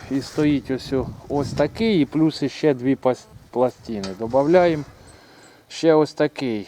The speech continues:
Його двадцять чотири кілограма. Ну, і тут, по-моєму, вісім чи дев'ять. В общем, повинно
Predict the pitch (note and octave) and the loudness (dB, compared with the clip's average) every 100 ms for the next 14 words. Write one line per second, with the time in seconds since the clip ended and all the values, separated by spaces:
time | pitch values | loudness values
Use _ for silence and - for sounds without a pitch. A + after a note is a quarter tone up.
0 | - - C#3 D3 F#3 F3 B2+ C#3 E3 E3 | -12 -4 -2 2 4 4 2 4 6 6
1 | D#3+ D3 - C#3+ - - - - C#3 - | 4 0 -2 -2 -2 -12 -18 -6 -4 0
2 | D#3 D3 - C#3 C3+ A#2 A2+ G2+ F#2 E2+ | 2 2 -2 -2 -2 2 2 2 0 -12
3 | _ _ _ _ _ _ _ B2 D3 D#3+ | _ _ _ _ _ _ _ -10 -6 -4
4 | D#3 D3 - - - - - - - - | -2 -4 -8 -16 -20 -20 -20 -20 -20 -16
5 | - - - C#3 - C#3 - - - - | -16 -12 -6 -6 -2 -4 -4 -10 -20 -16
6 | - A#2+ A#2+ A2+ A2 A2 G2+ - A2+ A#2+ | -6 -6 -4 -4 -4 -6 -10 -14 -10 -4
7 | D3+ - B2+ A2 - _ - B2+ A2+ D#3 | -4 -4 -6 -8 -10 _ -16 -12 0 4
8 | D3+ C#3 A#2 - - - - - - D3+ | 4 4 0 -8 -20 -20 -20 -20 -6 -4
9 | - D3+ C3 D3 D#3+ D3+ D3+ | -2 -4 2 4 4 4 0